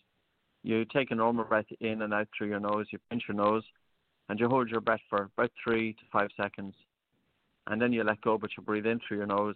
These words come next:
and then you breathe normal for ten seconds. And then again, you take a normal breath in and out through your nose and pinch your nose and hold your breath for th-, three to five seconds. Then let go, but breathe in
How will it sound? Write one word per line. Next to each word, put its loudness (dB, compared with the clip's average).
and -4
then 0
you 0
breathe 0
normal 2
for -12
ten 0
seconds. -2
And -2
then 4
again, -2
you -4
take -8
a -4
normal -2
breath -4
in -4
and -4
out 0
through -6
your -4
nose -2
and -10
pinch -8
your -6
nose -2
and 0
hold 2
your -4
breath 0
for -6
th-, -18
three -2
to -18
five 0
seconds. -4
Then 2
let -2
go, 0
but -6
breathe -2
in 0